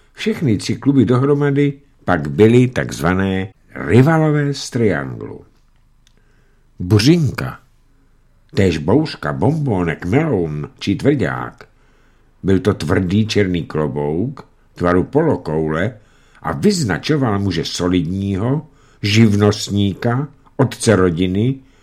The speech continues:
detektiva, ale nebo také revizora pražských tramvají. Poznal hlas svého pána. Byla to světoznámá reklama gramofonové firmy,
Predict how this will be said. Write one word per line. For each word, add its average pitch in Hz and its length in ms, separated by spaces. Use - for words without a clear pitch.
detektiva, 123 960
ale 117 340
nebo 123 400
také 98 480
revizora 82 680
pražských 117 540
tramvají. 67 560
Poznal 95 500
hlas - 680
svého 147 420
pána. 76 580
Byla 101 240
to 110 160
světoznámá 160 1400
reklama 98 840
gramofonové 123 840
firmy, 131 600